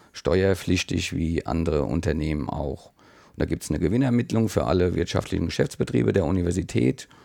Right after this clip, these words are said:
und die, äh, diese Gewinne werden dann auch der Körperschaftssteuer, Gewerbesteuer,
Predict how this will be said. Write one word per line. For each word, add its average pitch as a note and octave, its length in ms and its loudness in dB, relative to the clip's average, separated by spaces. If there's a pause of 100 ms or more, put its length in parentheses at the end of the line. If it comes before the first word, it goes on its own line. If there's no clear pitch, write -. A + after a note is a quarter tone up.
(300)
und G2+ 340 0 (140)
die, G2 280 2 (540)
äh, E2+ 260 4
diese F#2 280 2
Gewinne F2 400 2
werden E2 280 2
dann E2 220 2
auch E2 340 0
der E2 220 -2
Körperschaftssteuer, E2+ 1600 -2
Gewerbesteuer, D#2 880 0